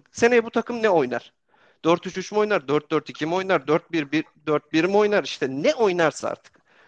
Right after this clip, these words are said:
Üç beş iki mi oynar? Üç iki üç bir mi oynar? Ne, bir şey yani artık,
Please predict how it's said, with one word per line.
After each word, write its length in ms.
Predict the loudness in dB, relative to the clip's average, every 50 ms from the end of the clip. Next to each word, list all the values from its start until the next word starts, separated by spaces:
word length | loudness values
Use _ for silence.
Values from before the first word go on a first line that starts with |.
| _
Üç 220 | -12 -12 -10 -4 -2
beş 160 | -2 -2 -2
iki 180 | -4 -4 -2 -2
mi 80 | 0
oynar? 340 | 0 0 0 -2 -2 -4 -6 _ _ _ -20 -20 -20 -20 _ _ _ _ _
Üç 200 | -14 -10 -8 -8
iki 200 | -8 -8 -8 -8
üç 240 | -8 -8 -8 -8 -4
bir 120 | -2 -2 2
mi 100 | 2 2
oynar? 320 | 2 4 2 2 2 2
Ne, 200 | 0 0 0 -4
bir 60 | -6
şey 240 | -2 0 0 0 2
yani 300 | 2 2 2 2 2 2
artık, 440 | 2 2 0 -2 -8 -20 -20 -20